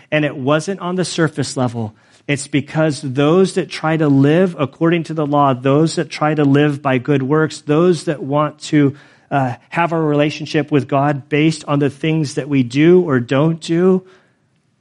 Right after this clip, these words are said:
are at odds with those who live by faith. The idea that Christ died for you, that he was your substitute, and that you can become right with God through faith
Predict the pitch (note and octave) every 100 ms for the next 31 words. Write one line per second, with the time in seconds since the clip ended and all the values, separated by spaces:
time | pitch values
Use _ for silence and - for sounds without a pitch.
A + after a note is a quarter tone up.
0 | _ _ _ _ _ B2 B2+ B2 - C3
1 | C3+ C#3 C#3+ - A#2 - A#2+ A#2 B2+ A2
2 | G2+ - G2 - A#2 F#2 - _ _ _
3 | _ _ _ _ _ - C3 C3 B2 C#3
4 | C#3+ C#3 - - D3 - - C#3+ E3+ -
5 | F3 D#3+ E3 F3 F3 _ _ _ _ -
6 | C3+ B2+ C3+ A#2 B2+ - - E3 - E3+
7 | - E3+ E3 - B2 B2 B2+ C#3+ D#3 E3
8 | D3+ D3+ - - D3 C#3+ C#3 C3+ B2+ C3+
9 | D#3+ D#3+ - C#3+ C3+ C3 - B2 G#2 -
10 | C3+ D3 D3